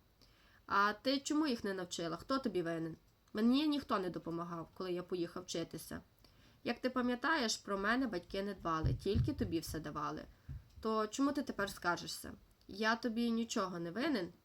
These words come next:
і не присилай своїх дітей більше до мене, я їх не прийму. А знову ж таки влаштую їх у гуртожиток". "Спасибі б сказала, а ти ще й сваришся".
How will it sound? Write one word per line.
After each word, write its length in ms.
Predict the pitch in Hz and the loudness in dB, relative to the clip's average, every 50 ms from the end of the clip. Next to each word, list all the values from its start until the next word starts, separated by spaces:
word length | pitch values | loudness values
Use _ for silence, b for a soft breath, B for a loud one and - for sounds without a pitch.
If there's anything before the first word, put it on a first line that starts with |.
| _ _ | _ _
і 140 | - 226 254 | 0 2 4
не 120 | 269 262 | 4 2
присилай 520 | 240 - 226 226 - - 240 214 185 175 - | 2 0 -2 -2 0 -2 0 0 0 0 0
своїх 340 | - - 185 175 175 170 | -2 -2 0 0 0 2
дітей 280 | - 175 170 185 180 190 | 0 -2 -2 -2 -2 -2
більше 320 | 165 165 160 - - 180 | -2 -2 -4 -4 -6 -4
до 120 | 175 180 175 | -4 -4 -2
мене, 300 | 175 170 160 160 160 156 | -2 -2 -2 -2 -4 -4
я 260 | 165 170 180 185 190 | -4 -4 -2 0 0
їх 180 | 233 262 - - | 0 -2 -2 -4
не 160 | 190 - 180 | -4 -4 -4
прийму. 480 | - - 202 208 196 175 160 147 - - _ B B B B B B B B B B B B B B B B _ | -4 -4 -4 -2 -2 -2 -4 -6 -8 -14 _ B B B B B B B B B B B B B B B B _
А 320 | - 202 208 214 214 208 - - | 6 8 10 10 10 10 8 6
знову 400 | 208 196 214 208 214 247 294 320 | 0 -2 2 4 4 4 4 2
ж 100 | 302 - | 0 0
таки 180 | - 302 - 302 | -4 -2 -2 -2
влаштую 420 | 226 190 190 - - 240 254 247 | -2 0 -2 -2 -2 0 2 2
їх 260 | 214 180 202 - - | 2 0 -2 -6 -8
у 40 | - | -8
гуртожиток". 720 | 190 202 - - - - - - - - - - - - - - _ _ B B B B B B B B B B B | -8 -10 -10 -10 -10 -8 -8 -8 -10 -10 -12 -14 -16 -16 -20 -20 _ _ B B B B B B B B B B B
"Спасибі 580 | _ - - - 294 285 - 311 254 226 202 202 | _ -8 0 0 0 2 4 4 4 4 4 2
б 80 | 190 - | 0 -2
сказала, 560 | - - 185 180 180 - 180 175 175 175 165 | -6 -6 -6 -4 -2 0 0 0 0 0 -2
а 40 | 190 | -4
ти 120 | - - | -2 0
ще 140 | 226 - 247 | 0 0 0
й 20 | 226 | 0
сваришся". 640 | - - 196 180 165 165 165 165 - - - 95 | -2 0 0 2 2 0 -2 -6 -8 -10 -10 -12